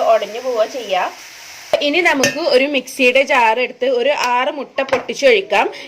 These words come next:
ഞാനിവിടെ നാല് മീഡിയം സൈസ് പഴം എടുത്തിട്ടുണ്ട്. പിന്നെ എൻ്റെ, ഏഹ്, സോസ് പാൻ കുറച്ച് വലുതാണ്. അപ്പോൾ ഞാൻ കുറച്ച് അധികമായിട്ടാണ്, കാണാനൊരു ഭംഗിക്ക് വേണ്ടിയിട്ടാണ്, ഏഹ്, കുറച്ച് അധികമായിട്ട്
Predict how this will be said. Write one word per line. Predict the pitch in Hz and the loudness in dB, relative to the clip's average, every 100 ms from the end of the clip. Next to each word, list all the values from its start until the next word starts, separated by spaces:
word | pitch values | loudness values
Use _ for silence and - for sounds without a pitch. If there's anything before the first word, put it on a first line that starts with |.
| - | -2
ഞാനിവിടെ | 240 269 285 294 311 | 2 4 4 4 2
നാല് | 254 247 254 311 | 0 2 0 -2
മീഡിയം | 269 233 233 262 269 | -2 0 0 0 0
സൈസ് | 254 254 277 | 2 0 2
പഴം | 247 214 247 | 4 4 0
എടുത്തിട്ടുണ്ട്. | 247 214 226 220 220 226 | -2 -4 -2 -2 -4 -2
പിന്നെ | 226 240 | -4 -2
എൻ്റെ, | 240 254 254 226 | 2 2 2 0
ഏഹ്, | 214 | 0
സോസ് | 233 214 - | 0 -2 0
പാൻ | 220 254 240 | 0 2 0
കുറച്ച് | 220 - 277 | 0 2 2
വലുതാണ്. | 247 202 202 220 196 294 - - - | 4 2 0 0 0 -6 -10 -20 -12
അപ്പോൾ | - 247 | -6 -2
ഞാൻ | 254 | -2
കുറച്ച് | 254 - 285 330 381 320 | -2 -4 -2 0 2 2
അധികമായിട്ടാണ്, | 277 277 277 269 269 262 254 | 2 4 4 4 -2 0 0
കാണാനൊരു | 233 226 240 262 269 | 0 0 -2 -2 0
ഭംഗിക്ക് | 254 240 262 269 | 0 -2 0 0
വേണ്ടിയിട്ടാണ്, | 254 254 247 262 247 320 494 - - - | 2 -2 0 0 0 -2 -4 -16 -20 -8
ഏഹ്, | 247 240 | -4 0
കുറച്ച് | 262 262 226 | 2 2 2
അധികമായിട്ട് | 240 262 262 | 2 4 2